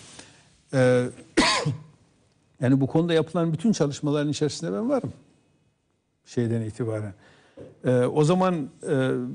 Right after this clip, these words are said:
ben ilk görevlendiğim zaman hani sorumluluk yükleniyorsunuz. O, e, Allah razı olsun Selahattin Kaya hocamız İstanbul müftüsü oldu bir iki sene sonra. Abdurrahman Şeref Güzel Yazıcı hocamız,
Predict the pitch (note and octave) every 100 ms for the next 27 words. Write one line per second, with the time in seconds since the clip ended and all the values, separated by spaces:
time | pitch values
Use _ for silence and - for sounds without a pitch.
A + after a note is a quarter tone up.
0 | C3+ - D3+ D3+ B2+ F#3+ - D#3 E3 C#3
1 | D3 D3+ D3+ D#3+ E3 G#3+ D#3+ C3+ E3 B3
2 | - _ _ _ _ _ _ _ C3+ C#3+
3 | - D3+ E3+ F#3 F3+ C#3+ A2+ C3 B2 A#2+
4 | A2+ C#3+ F#3 - - _ _ - - E3
5 | D3+ C#3+ C#3+ D#3 D#3 D3+ E3 D3+ C#3 -
6 | C#3+ C#3+ C#3 C#3+ C#3 C3+ C3+ C#3+ C#3+ C3
7 | C3+ A#2+ - - - C3+ C3 B2+ - -
8 | D#3 C3 A#2 A#2 C3 B2 B2 C#3 - B2
9 | A#2 B2+ B2 C3 D3+ - - - _ -
10 | A#2+ C#3 C3 C3 - C3+ - C3 C3 B2
11 | A#2+ A2+ A#2 A#2 A#2+